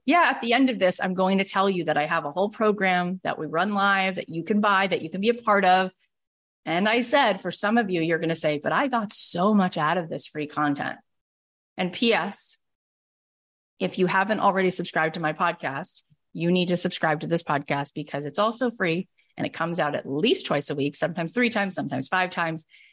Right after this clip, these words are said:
You can go to kathyheller dot com slash podcast. Make sure that you subscribe. And if you subscribe and review, you are gonna be part of being what's entered into our homework giveaways. You have to subscribe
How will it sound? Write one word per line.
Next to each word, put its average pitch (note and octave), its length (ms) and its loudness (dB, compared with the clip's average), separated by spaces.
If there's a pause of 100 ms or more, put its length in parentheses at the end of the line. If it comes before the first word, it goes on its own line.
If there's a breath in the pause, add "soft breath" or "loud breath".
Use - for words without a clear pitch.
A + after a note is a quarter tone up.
(140 soft breath)
You E3+ 100 -4
can E3+ 80 -2
go D#3+ 80 2
to D#3+ 80 0
kathyheller D#3+ 420 -2
dot D3+ 160 -2
com D3+ 160 -2
slash D#3+ 260 -6
podcast. D3+ 380 -4
Make C#3+ 140 -2
sure D3 180 0
that D#3 80 -2
you D#3 80 0
subscribe. D3+ 480 -2
And D3+ 80 -2
if D3 140 -8
you D3+ 40 -8
subscribe D#3+ 440 -4
and F3 100 -2
review, D#3 460 2 (260 soft breath)
you D#3+ 460 -2
are F3 80 -2
gonna D#3 180 0
be D3+ 160 -2
part D3+ 300 0
of D3 100 -2
being D#3 240 -2
what's D#3 320 -2
entered F3 320 -4
into D3+ 240 -2
our C#3+ 140 0
homework D#3 340 0
giveaways. C#3 420 0
You D3 100 -4
have - 180 -4
to F3+ 80 -8
subscribe D3+ 540 -4